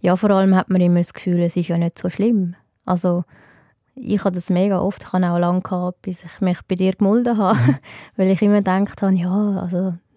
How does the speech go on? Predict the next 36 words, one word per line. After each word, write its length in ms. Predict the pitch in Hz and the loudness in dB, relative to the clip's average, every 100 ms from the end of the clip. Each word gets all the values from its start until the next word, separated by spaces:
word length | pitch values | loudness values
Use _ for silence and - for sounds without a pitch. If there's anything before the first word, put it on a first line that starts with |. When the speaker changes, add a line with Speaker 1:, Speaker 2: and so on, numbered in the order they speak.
| _ | _
Speaker 1:
das 120 | - - | -20 -2
ist 80 | |
jetzt 200 | 202 196 | 0 2
nicht 160 | 208 214 | 0 0
so 140 | 233 | 0
schlimm 600 | 220 214 214 214 214 208 | -2 2 4 6 4 4
und 360 | 196 185 180 - | 2 0 -2 -4
manchmal 520 | 185 190 190 - 180 | -2 -2 -2 -4 -4
geht's 120 | 185 - | -4 -2
mir 100 | 185 | -2
ja 100 | 185 | 0
gut 580 | 196 220 226 214 208 - | 0 0 0 -2 -4 -4
und 220 | 180 180 | -4 -2
dann 100 | 185 | -2
geht's 220 | 180 - | -4 -2
mir 80 | 180 | -4
wieder 120 | 180 | -4
besser 800 | 190 208 - - 190 190 190 190 | -4 -4 -6 -6 -2 0 0 0
und 260 | 180 175 - _ - - _ _ _ _ | -2 -2 -6 _ -20 -20 _ _ _ _
ich 140 | 208 185 | -16 -8
finde 300 | - 185 180 | 0 2 4
halt, 400 | 175 175 - - _ _ _ _ _ | 2 0 -4 -20 _ _ _ _ _
es 220 | - - | -6 -2
macht 480 | 185 170 - - - | 0 -2 -6 -18 -14
wie, 360 | 190 196 202 196 | -4 0 0 -2
also 160 | - 180 | -6 -6
es, 220 | 175 - | -6 -10
es 120 | - | -8
ist 120 | 185 175 | -4 -2
ja 80 | |
egal, 440 | 170 175 170 190 196 | -2 0 0 2 2
wie 120 | 202 | 0
schlimm 400 | - 185 190 202 | 0 0 2 2
es 100 | 202 | 0
ist. 480 | - 185 - - - - | -4 -8 -8 -14 -16 -14
Also 320 | 180 - | -12 -14